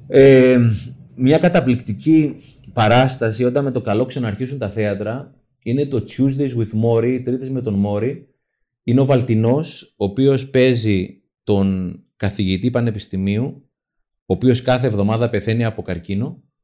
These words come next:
και κάθε Τρίτη πηγαίνει και τον επισκέπτεται ο, ένας παλιός του φοιτητής και ο καθηγητής περνάει κάθε εβδομάδα πιο κοντά και στο θάνατο. Είναι τα τελευταία μαθήματα που δίνει ο καθηγητής στον μαθητή, πριν κάποια στιγμή φύγει εξαιρετική ερμηνεία του Βαλτινού, φυσικά.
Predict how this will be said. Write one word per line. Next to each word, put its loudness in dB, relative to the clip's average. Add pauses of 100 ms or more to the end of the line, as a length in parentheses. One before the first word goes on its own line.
(480)
και -10
κάθε 2
Τρίτη 0
πηγαίνει 0
και -2
τον -4
επισκέπτεται -4 (260)
ο, -4 (760)
ένας -4
παλιός 0
του -16
φοιτητής -12 (380)
και -6
ο -2
καθηγητής 0
περνάει 0
κάθε -2
εβδομάδα -2
πιο -8
κοντά -4
και -10
στο -16
θάνατο. -10 (540)
Είναι 2
τα 4
τελευταία 2
μαθήματα -2
που -6
δίνει -2
ο -2
καθηγητής -4
στον -4
μαθητή, -4
πριν -4
κάποια -6
στιγμή -6
φύγει -4
εξαιρετική -4
ερμηνεία -6
του -20
Βαλτινού, -12
φυσικά. -20